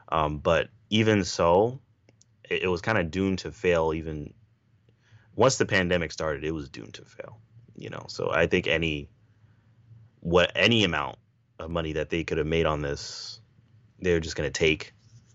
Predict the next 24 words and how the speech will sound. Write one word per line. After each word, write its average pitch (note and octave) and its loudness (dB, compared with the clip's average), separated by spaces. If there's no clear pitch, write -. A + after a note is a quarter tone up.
So, D2 -2
um, D2+ 2
I F2+ 0
mean, F#2+ 6
when F#2+ 6
it F#2 0
comes B2+ 2
to A2+ -2
superhero A#2 2
movies A#2 -2
coming A2+ 0
out, G#2+ 4
I - 0
mean, F#2 -4
of - -20
course, F2 -4
there's, D#2+ -2
uh, C#2+ -8
there's D2 -6
Wonder F2 6
Woman, D#2+ 2
Black D2+ -2
Widow. D#2+ 6
Um, C#2+ -6